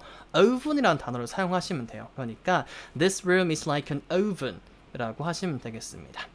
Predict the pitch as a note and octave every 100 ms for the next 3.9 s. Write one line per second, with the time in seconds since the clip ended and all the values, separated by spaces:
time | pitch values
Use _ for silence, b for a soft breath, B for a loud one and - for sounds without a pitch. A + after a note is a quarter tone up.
0 | - E3+ G#3+ B3 A#3+ A3+ F#3 C3+ C#3 A#2
1 | D3 G#3+ - D#3 F#3 F#3+ F#3 F#3 - C#3
2 | D3+ D3 - F3 G3 D3 D3 E3+ B2+ C#3
3 | C#3+ D3 F#3 F#3+ D3 A#2 C3 G3 -